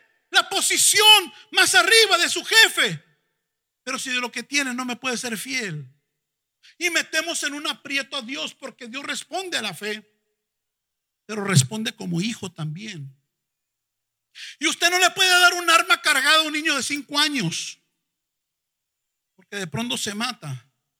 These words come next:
Y a veces, de alguna manera, nosotros convencemos a Dios de que nos dé la paleta por la cual estamos haciendo el berrinche.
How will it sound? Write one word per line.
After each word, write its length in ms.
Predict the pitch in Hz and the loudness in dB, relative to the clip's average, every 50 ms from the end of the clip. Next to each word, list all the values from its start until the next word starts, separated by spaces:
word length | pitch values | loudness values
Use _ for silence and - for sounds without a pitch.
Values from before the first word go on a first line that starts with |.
| _ _ _ _ _ _ _ _ _ _ _ _ _ _ _ _ _ _ _ _ _ _ _ _ _ _ _ _ _ _ _ _ _ _ | _ _ _ _ _ _ _ _ _ _ _ _ _ _ _ _ _ _ _ _ _ _ _ _ _ _ _ _ _ _ _ _ _ _
Y 80 | - 359 | -2 -2
a 60 | 330 | 0
veces, 360 | 311 359 403 392 - 403 359 | 2 2 2 4 2 0 2
de 60 | 381 349 | 2 0
alguna 340 | 330 277 370 453 480 480 | 0 0 -2 0 0 2
manera, 800 | 466 440 415 403 392 415 415 392 359 311 294 285 269 220 - _ _ _ | 2 2 4 6 6 6 6 6 4 2 0 -2 -8 -12 -18 _ _ _
nosotros 880 | _ 349 359 269 - - 381 403 392 - 403 381 381 339 - - - - _ _ _ _ _ _ _ _ _ _ _ _ | _ -10 -8 -8 -6 -4 -4 -4 -4 -2 -2 0 0 0 0 -4 -10 -14 _ _ _ _ _ _ _ _ _ _ _ _
convencemos 920 | 381 381 349 311 320 349 330 294 - - - 370 392 392 392 392 - - | -4 -2 -2 0 0 0 0 2 0 0 2 2 2 2 2 0 0 0
a 120 | 349 311 269 | 0 0 0
Dios 320 | 285 311 349 370 349 339 | -2 0 0 0 0 0
de 100 | - 339 | -4 -4
que 120 | - 330 302 | -2 -2 -2
nos 180 | 294 277 262 | -2 -2 -2
dé 100 | 311 311 | 0 0
la 160 | 339 330 320 | 2 0 0
paleta 420 | - 262 254 285 320 330 - 311 - | 0 -2 0 0 -2 -2 -2 -6 -6
por 120 | - 254 | -6 -6
la 100 | 240 226 | -6 -6
cual 180 | - - 277 285 | -4 -4 -4 -4
estamos 300 | 254 - 285 285 302 277 | -4 -6 -8 -4 -2 -2
haciendo 280 | 240 - 269 269 285 | -2 -2 -4 -4 -4
el 60 | 285 269 | -4 -4
berrinche. 760 | 269 247 262 294 302 302 294 269 - - 226 190 156 147 | -2 -4 -2 -2 -4 -4 -4 -6 -10 -10 -8 -8 -8 -8